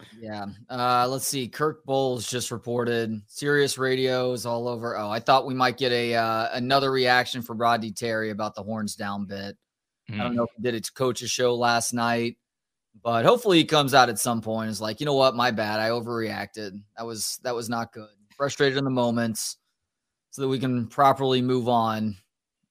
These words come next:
Speaker 1: while continuing the count upwards." We need to, like, I don't know if we need to write it into every new coach's contract. We need to do, to send every new Texas coach through a program. And that program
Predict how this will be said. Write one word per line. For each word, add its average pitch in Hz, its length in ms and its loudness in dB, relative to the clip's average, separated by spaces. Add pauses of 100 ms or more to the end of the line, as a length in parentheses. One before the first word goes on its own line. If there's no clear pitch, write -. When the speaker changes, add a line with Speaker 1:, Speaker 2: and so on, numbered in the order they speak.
(460)
Speaker 1:
while 117 160 -6
continuing 120 540 -2
the 113 100 -2
count 117 420 -2
upwards." 107 640 -4 (240)
We 196 120 0
need 285 100 0
to, 302 100 4
like, 165 360 8 (520)
I 190 60 -4
don't 262 100 2
know 240 120 8
if 190 40 2
we 220 120 2
need 190 140 2
to 156 80 6
write 139 260 6
it 156 100 2
into 147 260 2
every 139 540 2 (220)
new 143 300 0
coach's 143 460 2
contract. 156 720 2
We 170 120 -2
need 226 140 -4
to 175 120 4
do, 147 560 -2 (240)
to 156 120 -2
send 151 260 0
every 160 380 2
new 147 260 -2
Texas 135 440 -2
coach 151 380 2
through 143 180 0
a 127 80 2
program. 113 600 -2
And 120 80 0
that 151 160 0
program 143 640 2